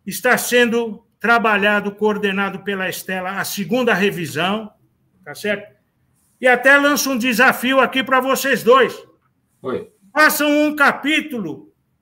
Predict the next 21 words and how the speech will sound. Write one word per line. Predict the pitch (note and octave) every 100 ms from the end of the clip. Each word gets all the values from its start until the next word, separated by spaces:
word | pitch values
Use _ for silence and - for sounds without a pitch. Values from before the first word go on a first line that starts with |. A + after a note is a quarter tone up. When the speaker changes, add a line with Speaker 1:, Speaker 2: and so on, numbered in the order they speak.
| _ _ _
Speaker 1:
com | - C#4+
a | C#4
investigação | C#4 B3+ C4 - C#4+ C4+ A#3+ - C4+ A3+ -
técnica | C4 C4+ B3+ B3+ B3 G#3
de | A#3+
fachadas | - G3+ - A3 C4 C4 A3+ G3+ - _ _
ou | A#3+ C4
de | A3+
estrutura | A3 - A3 G3+ - B3+ C4+ C4 B3 A3 - - _
pra | - D4
ser | - D4
acrescentado | D4 D4 D4 G#3 C#4+ A#3+ C4 C4+ C4+ C4+
nesse | C#4 C#4 D4
livro, | C4 C#4 G#3+ C#3+ - _ _ _ _ _
tá | F#3
certo? | F3 A#3+ A#3 A#3
Nós | B3 A3+
temos | - C4+ C4 A3+
Speaker 2:
Aqui | G#3
Speaker 1:
lá | A#3+ G#3
Speaker 2:
você | -